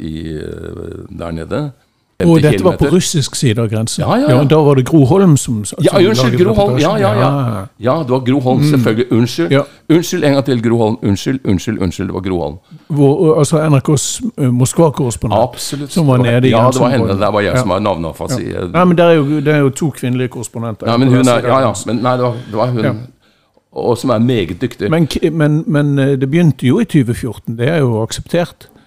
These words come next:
Speaker 1: Ja. Men så spørsmålet er, hva er høna der, og hva er egget? Altså, hvem, eh, eh, de som bodde der, sier en ting.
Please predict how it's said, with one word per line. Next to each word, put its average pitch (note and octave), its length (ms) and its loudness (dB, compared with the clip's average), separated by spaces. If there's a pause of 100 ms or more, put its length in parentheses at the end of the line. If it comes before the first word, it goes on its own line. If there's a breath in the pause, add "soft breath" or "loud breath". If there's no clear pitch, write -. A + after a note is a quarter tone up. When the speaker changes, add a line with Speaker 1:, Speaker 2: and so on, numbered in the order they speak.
Speaker 1:
Ja. E3+ 140 -6 (680 soft breath)
Men B2 120 0
så D3+ 100 0
spørsmålet A#2+ 480 -2
er, A2+ 640 -4
hva G#2+ 240 -2
er B2 60 -4
høna G2+ 320 -2
der, F#2+ 160 -2
og A2+ 60 -6
hva G2 120 -2
er F#2+ 80 -2
egget? B2 140 -8
Altså, B2 180 -4
hvem, G2 500 -2
eh, G2+ 300 -8 (400)
eh, - 80 -8 (140)
de G#2+ 260 -4
som D3+ 160 -2
bodde G#2 220 -4
der, C3+ 200 -4 (320 soft breath)
sier D#3 300 -2
en F2+ 140 -2
ting. F2 180 -6